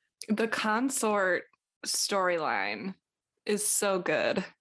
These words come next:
And if you were to adapt it,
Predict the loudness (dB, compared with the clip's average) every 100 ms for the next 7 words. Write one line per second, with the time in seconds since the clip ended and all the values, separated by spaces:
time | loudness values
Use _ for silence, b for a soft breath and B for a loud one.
0 | _ -4 0 2 2 2 2 0 -2 _
1 | _ -4 0 0 0 2 0 0 0 2
2 | 0 0 0 -2 -4 -2 0 0